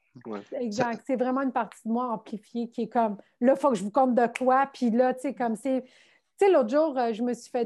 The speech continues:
Speaker 2: dire ça, puis je trouvais que c'était vrai. Je suis comme, euh, je suis comme une madame, genre. Je suis comme une
Speaker 3: <laughs>
Speaker 2: madame funny, genre.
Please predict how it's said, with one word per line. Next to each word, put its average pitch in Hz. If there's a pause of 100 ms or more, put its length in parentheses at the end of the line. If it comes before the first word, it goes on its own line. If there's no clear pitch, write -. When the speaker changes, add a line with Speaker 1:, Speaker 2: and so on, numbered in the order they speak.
Speaker 2:
dire 226
ça, 320
puis 233 (180)
je -
trouvais 262
que 269
c'était 247
vrai. 254
Je 302
suis -
comme, 262
euh, 208 (720)
je -
suis -
comme 311
une 339
madame, 240
genre. 214 (840)
Je -
suis -
comme 330
une 330
Speaker 3:
<laughs> -
Speaker 2:
madame 254
funny, 254
genre. 220